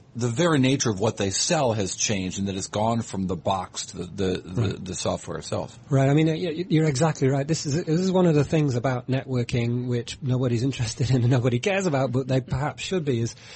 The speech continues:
Speaker 2: you can look inside a computer and know what's going on. You can look inside a storage system and know where things are.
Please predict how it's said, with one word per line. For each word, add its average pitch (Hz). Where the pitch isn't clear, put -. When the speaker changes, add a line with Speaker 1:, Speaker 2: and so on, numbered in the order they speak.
Speaker 2:
you 170
can 185
look 143
inside 139
a 127
computer 123
and 110
know 117
what's 107
going 107
on. 95
You 123
can 120
look 127
inside 120
a 113
storage 160
system 127
and 113
know 120
where 113
things 110
are. 110